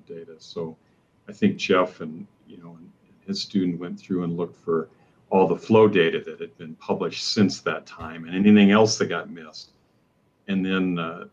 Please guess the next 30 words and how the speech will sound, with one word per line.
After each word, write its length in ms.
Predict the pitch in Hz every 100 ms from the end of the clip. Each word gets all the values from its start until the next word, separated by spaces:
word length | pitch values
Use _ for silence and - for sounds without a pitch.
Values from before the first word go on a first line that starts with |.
| _ _ _ -
Lou 400 | 110 104 113 107
Armentano 880 | 98 92 92 107 104 104 101 95 87
and, 160 | 85 92
and 260 | 85 82 - _ _
people, 340 | 104 98 92 -
a 20 |
couple 220 | 101 95
people 320 | - 92 -
on 100 | 90
the 80 | 82 -
FAT 220 | 98 104
chapter 560 | - 101 95 - 87 85 _ _ _ _ 104
did 160 | 101
a 60 | 90
search, 520 | - 104 92 87 -
you 60 | 85
know, 160 | 87
for 220 | 82 -
all 260 | 85 87 87
the 240 | 82 80 80 _ _ _ -
fat 200 | 98 -
digestibility 880 | - 104 98 - - 113 117 82 80
data. 360 | - 76 - _ _ _ _ _ _ _ _
And 180 | 85 90
then 180 | 87 90
I 160 | 87 98 104
had 80 |
a 60 | 95
student 440 | - - 107 98 90
that 140 | 98